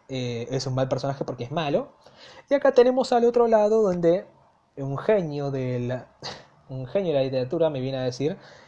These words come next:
que este es un buen personaje porque es bueno y no es princeso. Bueno,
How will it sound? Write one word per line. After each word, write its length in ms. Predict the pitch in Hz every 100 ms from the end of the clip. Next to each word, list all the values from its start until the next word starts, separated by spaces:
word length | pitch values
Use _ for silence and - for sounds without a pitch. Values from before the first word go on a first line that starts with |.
| - _
que 320 | 180 170 202 202
este 240 | 156 -
es 100 | 156
un 100 | 143
buen 140 | 147 156
personaje 440 | 170 170 175 240
porque 420 | 208 196 240 254 -
es 220 | 135 131
bueno 540 | 127 143 151 180 247 -
y 140 | 151
no 100 | 147
es 80 | 147
princeso. 800 | 147 156 139 - 113 - - 139 - _ -
Bueno, 400 | 131 123 113